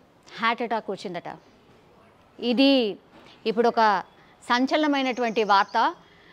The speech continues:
Just ఇంతకు ముందే పోస్ట్ చేసింది, ఆ, "హార్ట్ అటాక్ వచ్చింది, స్టంట్ కూడా వేశాను, ఇప్పుడు బాగున్నాను" అంటూ తనే Instagram-లో పోస్ట్ చేసింది.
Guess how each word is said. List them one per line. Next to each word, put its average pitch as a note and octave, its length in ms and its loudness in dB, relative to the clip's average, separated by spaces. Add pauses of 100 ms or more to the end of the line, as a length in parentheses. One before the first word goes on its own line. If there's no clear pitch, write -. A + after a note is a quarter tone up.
(220)
Just C#4 360 2
ఇంతకు C#4 400 4
ముందే D#4 260 4
పోస్ట్ D4+ 380 2
చేసింది, C#4+ 480 0 (840)
ఆ, A3 380 6
"హార్ట్ B3 280 2
అటాక్ D4+ 280 2
వచ్చింది, C#4 520 2
స్టంట్ C4 440 0
కూడా C#4 200 4
వేశాను, A#3 560 0 (840)
ఇప్పుడు A#3+ 220 2
బాగున్నాను" B3 680 2 (720)
అంటూ A3+ 420 0 (400)
తనే B3 360 2 (480)
Instagram-లో A#3+ 840 2 (100)
పోస్ట్ B3 280 2
చేసింది. B3 460 0